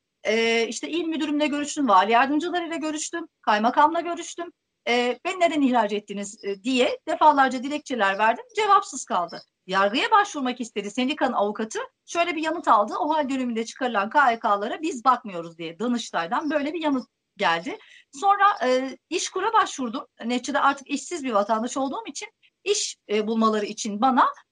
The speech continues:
ben de başvurdum ve K Y K'lı olduğum için direkt reddedildi. Yani, "Sen hiç başvuramazsın bile." diyerek.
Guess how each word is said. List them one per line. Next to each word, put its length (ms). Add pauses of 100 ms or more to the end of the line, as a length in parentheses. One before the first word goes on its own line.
ben 200
de 80
başvurdum 540
ve 280
K 220
Y 80
K'lı 320
olduğum 360
için 260
direkt 320
reddedildi. 720 (120)
Yani, 140
"Sen 240
hiç 180
başvuramazsın 680
bile." 240 (120)
diyerek. 360